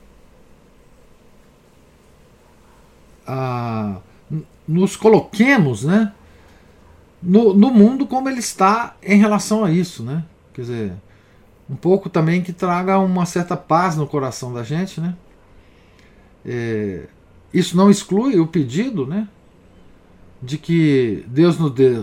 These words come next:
bons padres, bons diretores espirituais, e que,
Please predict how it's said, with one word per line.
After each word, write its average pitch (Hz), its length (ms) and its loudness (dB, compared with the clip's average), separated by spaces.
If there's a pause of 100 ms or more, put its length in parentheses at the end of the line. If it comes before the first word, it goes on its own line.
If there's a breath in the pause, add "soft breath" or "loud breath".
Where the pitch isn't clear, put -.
bons 170 400 -2
padres, 180 720 -2 (340)
bons 156 340 -2
diretores 123 480 -6
espirituais, 147 840 -10 (640 soft breath)
e 208 120 -4
que, 233 320 -2